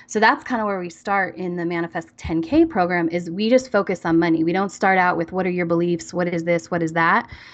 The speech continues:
We just start out with a focus on money, seeing it, identifying what we want,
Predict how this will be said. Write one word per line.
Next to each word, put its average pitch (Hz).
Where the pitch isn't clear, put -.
We 208
just 240
start 208
out 185
with 180
a 180
focus 175
on 170
money, 165
seeing 214
it, 196
identifying 190
what 185
we 180
want, 175